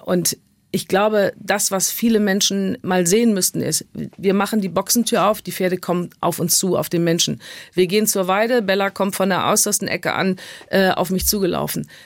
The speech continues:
Ähm, die Pferde, äh, reagieren auf den Menschen und es würde kein Pferd auf den Menschen zugehen bei uns oder würde zu mir kommen,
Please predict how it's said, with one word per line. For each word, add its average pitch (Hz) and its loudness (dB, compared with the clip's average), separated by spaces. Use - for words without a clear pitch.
Ähm, 196 4
die 185 -2
Pferde, 220 2
äh, 196 2
reagieren 202 2
auf 196 -2
den 185 0
Menschen 240 2
und 196 -2
es 190 0
würde 214 2
kein 262 0
Pferd 180 0
auf - -6
den 185 0
Menschen 190 0
zugehen 202 0
bei 185 0
uns 196 0
oder 175 0
würde 185 2
zu 196 0
mir 196 4
kommen, 190 0